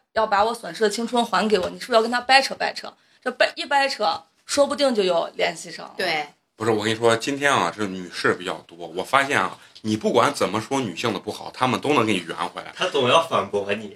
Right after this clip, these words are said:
Speaker 3: 对，然后你要觉得不认同她观点，你丫就是直男。
Speaker 2: 不，不，不，
Speaker 3: 啊。
Speaker 2: 那现在先，先让美工或者陈同学先说一下，
Speaker 3: 啊。
Speaker 2: 在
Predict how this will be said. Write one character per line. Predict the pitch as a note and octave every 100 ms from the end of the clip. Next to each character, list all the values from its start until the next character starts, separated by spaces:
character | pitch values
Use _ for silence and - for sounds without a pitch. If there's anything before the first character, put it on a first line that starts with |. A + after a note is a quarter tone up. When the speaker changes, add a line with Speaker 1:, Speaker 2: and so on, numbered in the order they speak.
| -
Speaker 3:
对， | C#3
然 | C#3
后 | E3 A3+
你 | F3+
要 | F3+ B3+
觉 | - F3+
得 | F#3 C3
不 | D#3
认 | F#3+
同 | D#3
她 | D#3 C#3+
观 | C3+
点， | A#2+ F2 F2+
你 | G2+
丫 | B2
就 | C#3
是 | G#2
直 | G2+
男。 | G#2+ E2 G2+ - -
Speaker 2:
不， | A4 C#4
不， | E4
不， | D4
Speaker 3:
啊。 | - -
Speaker 2:
那 |
现 | G4 A4 G4+
在 | E4
先， | D4+ F4 E4+ -
先 | - E4
让 | C4
美 | F#3+
工 | F3 A3+ B3
或 | A3
者 | D#3+
陈 | E3 - F#3+
同 | G3+ F#3
学 | F3+
先 | G3+
说 | G3 G#3+ F#3+
一 |
下， | F#3 E3+
Speaker 3:
啊。 |
Speaker 2:
在 | - D4+ G#3+